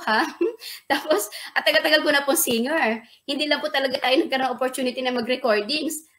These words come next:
Pero sila nasa Pilipinas lang, hindi pa nagtatrabaho. Samantalang ako, seven <laughs> hours a day nagtatrabaho. Pero sila may Ferrari at saka Mustang. Tapos sabi ko, hindi na po ako nagpatumpik-tumpik.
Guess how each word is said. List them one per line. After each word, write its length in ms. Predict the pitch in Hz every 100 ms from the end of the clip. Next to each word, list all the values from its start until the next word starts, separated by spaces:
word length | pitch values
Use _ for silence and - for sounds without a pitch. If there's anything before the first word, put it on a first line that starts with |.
| -
Pero 240 | 392 427
sila 240 | 440 415 466
nasa 240 | 453 440 -
Pilipinas 560 | 349 - 349 311 311 294
lang, 120 | 392
hindi 240 | 415 -
pa 80 | 330
nagtatrabaho. 800 | 254 277 277 269 233 214 226 311
Samantalang 480 | 381 262 269 262 247 220
ako, 160 | 254
seven 320 | - 254 240 -
<laughs> 40 |
hours 400 | - 220 208 - - - - -
a 80 | 233
day 160 | 226 330
nagtatrabaho. 720 | 381 277 269 240 226 254 -
Pero 160 | 392
sila 240 | 427 381 359
may 80 | 392
Ferrari 400 | 370 330 311 339
at 40 |
saka 120 | - 294
Mustang. 560 | 269 - 285 269 226 _ _ _ _ _
Tapos 320 | - 370 415 415
sabi 180 | 311
ko, 140 | 349 302 262 _ _ _ _
hindi 180 | 302
na 140 | 339 330
po 80 | 311
ako 120 | 330 294
nagpatumpik-tumpik. 1000 | 277 277 269 262 - 214 - 220 226